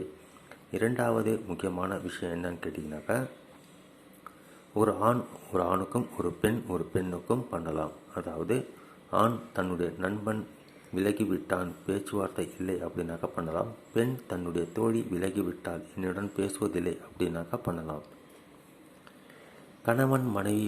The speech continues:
ஒற்றுமைக்கு ரொம்ப சிறப்பான ஒரு வசிய முறை. அவங்க பிரிஞ்சிருந்தாலோ அல்லது ஒன்றாக சேர்ந்து வாழ்ந்து கொண்டிருக்கும் போதே பிரச்சனைகள் வருதுனாக்கா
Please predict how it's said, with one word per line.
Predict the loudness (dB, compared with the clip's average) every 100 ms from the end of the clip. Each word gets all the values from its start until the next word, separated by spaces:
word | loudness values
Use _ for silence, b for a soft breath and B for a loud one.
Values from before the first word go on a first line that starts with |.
| 2
ஒற்றுமைக்கு | 0 -2 0 0 0 0
ரொம்ப | 0 0 -2
சிறப்பான | 0 -2 0 -2 -2 -2 -4
ஒரு | -4 -2 -4
வசிய | -6 -4 -4 -2
முறை. | 0 0 -4 -14 -20 -20 -20 -20 -20 -20 -20 -20 -20 -20 -20 -20 -20 -20 -20 -20 -20 -20 -20 -20 -6
அவங்க | -2 2 4 4
பிரிஞ்சிருந்தாலோ | 6 6 4 4 4 4 4
அல்லது | 2 0 0 2 2 2
ஒன்றாக | 0 0 -2 -4 -4
சேர்ந்து | -2 -2 -2 0
வாழ்ந்து | 0 0 -2 -2
கொண்டிருக்கும் | -2 -2 -4 -2 -2
போதே | 0 -2
பிரச்சனைகள் | -2 -2 -2 -2 -2
வருதுனாக்கா | -4 -4 -6 -2